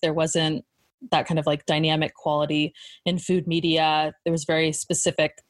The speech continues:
ways of talking about food, looking at food.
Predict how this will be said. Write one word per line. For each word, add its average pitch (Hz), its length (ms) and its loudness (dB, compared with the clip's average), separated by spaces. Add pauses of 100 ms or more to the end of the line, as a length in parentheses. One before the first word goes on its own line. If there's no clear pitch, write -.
(420)
ways 170 360 0
of 196 60 -6
talking 190 340 -2
about 185 300 0
food, 180 340 0
looking 165 280 0
at 160 100 0
food. 156 440 0